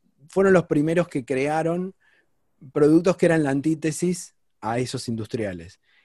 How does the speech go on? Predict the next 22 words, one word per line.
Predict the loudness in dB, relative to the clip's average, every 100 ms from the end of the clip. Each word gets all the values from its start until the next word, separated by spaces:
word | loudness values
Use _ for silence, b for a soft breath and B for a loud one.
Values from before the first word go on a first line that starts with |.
| _ _ _ _ _ _ _
Como | 2 4 4
respuesta | 4 2 4 4
a |
eso | 4
también | 4 4 4 4
tenían | 4 2 2 0
que | -2 -2
comunicarlo, | 0 2 2 4 2 2 -4 -10 _ _ _ _
y | -4 -2
ahí | -2
generaron | -4 -6 -4 -4 -2
un | -2 -4
estilo | -4 2 4
de | 4
diseño | 4 0 -2 0 -4 -6 _ _ _ _ _ _ _ _ -12
que | -6
fue | 0 2
revolucionario | 4 2 2 -2 -4 -2 2 2 2
para | -6
el | -4
momento. | 0 2 2 2 -2
En, | -2 -8 -14